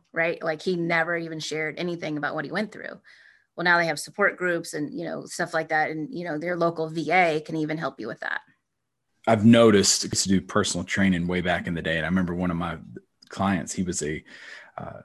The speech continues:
Speaker 2: retiree. And he said the biggest
Speaker 1: Mm-hmm.
Speaker 2: struggle for him is he went from running a squadron to now he's got a twenty-five, twenty-six-year-old guy that's his boss. And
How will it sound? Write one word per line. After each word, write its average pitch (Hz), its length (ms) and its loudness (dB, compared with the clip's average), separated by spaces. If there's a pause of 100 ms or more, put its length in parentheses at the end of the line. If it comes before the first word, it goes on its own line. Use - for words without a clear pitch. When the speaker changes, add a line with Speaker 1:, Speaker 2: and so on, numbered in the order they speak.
Speaker 2:
retiree. 202 800 2 (400)
And 98 60 0
he 98 60 0
said 95 260 0
the 87 60 -4
biggest 107 320 4
Speaker 1:
Mm-hmm. - 40 -2
Speaker 2:
struggle 104 300 2
for 98 180 -2
him 98 480 0
is 87 560 -6 (300)
he 107 160 0
went 101 320 2
from 90 480 -4 (140)
running 110 720 6 (520)
a 110 60 -10
squadron 87 720 0 (480)
to 101 140 0
now 98 380 2
he's 95 220 -2
got 90 180 0
a 85 220 -4 (200)
twenty-five, 95 880 2
twenty-six-year-old 92 760 0
guy 78 220 -2
that's 78 240 -8
his 92 120 -8
boss. 69 460 -4 (640)
And 82 600 -2